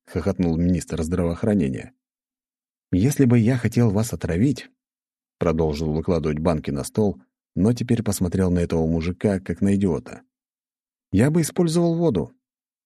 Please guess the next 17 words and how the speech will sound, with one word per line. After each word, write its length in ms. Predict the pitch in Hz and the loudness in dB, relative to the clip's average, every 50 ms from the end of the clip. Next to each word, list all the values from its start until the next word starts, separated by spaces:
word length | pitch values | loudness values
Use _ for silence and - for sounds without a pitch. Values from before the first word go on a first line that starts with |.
| _ - | _ -6
газированную 880 | - 147 135 120 135 123 131 139 139 147 170 165 165 160 156 156 151 139 | 0 2 4 4 4 4 4 4 4 4 2 2 2 2 2 2 2 2
воду, 500 | 123 113 113 113 110 104 107 104 95 92 - _ _ _ _ | 2 4 4 2 4 4 2 2 0 -2 -8 _ _ _ _
которая 300 | - 104 - 113 107 101 | -4 0 0 2 0 0
стоит 380 | 95 - - 98 110 123 120 - | -2 -2 0 0 0 0 0 0
на 80 | 107 | -4
столе 280 | - - 101 101 107 123 | -2 0 0 2 2 2
перед 240 | 123 123 117 113 - | 2 0 0 0 0
каждым. 500 | 104 98 95 90 82 87 87 87 - _ _ _ _ _ _ _ _ _ _ _ _ _ _ - | 0 0 0 0 0 -2 -2 -4 -4 _ _ _ _ _ _ _ _ _ _ _ _ _ _ -2
Я 180 | 151 190 214 185 | 0 2 2 2
бы 100 | 190 175 | 2 0
использовал 500 | - - - 175 160 151 160 156 147 135 | 0 0 -2 -2 0 2 2 2 2 2
содержащиеся 760 | - 135 131 135 135 143 156 147 127 - 127 120 120 - 120 | 0 0 0 0 2 2 0 0 0 2 0 0 2 2 2
в 60 | 123 | 4
ней 160 | 127 127 123 | 4 6 6
минералы 580 | 120 120 117 113 117 123 151 151 147 131 107 92 | 6 6 6 4 4 2 0 0 2 2 2 2
для 200 | 87 95 101 101 | 2 2 0 2
запуска 640 | 98 120 123 123 95 - - - 107 98 - - | 2 0 -2 -2 -6 -10 -4 -4 -4 -4 -4 -8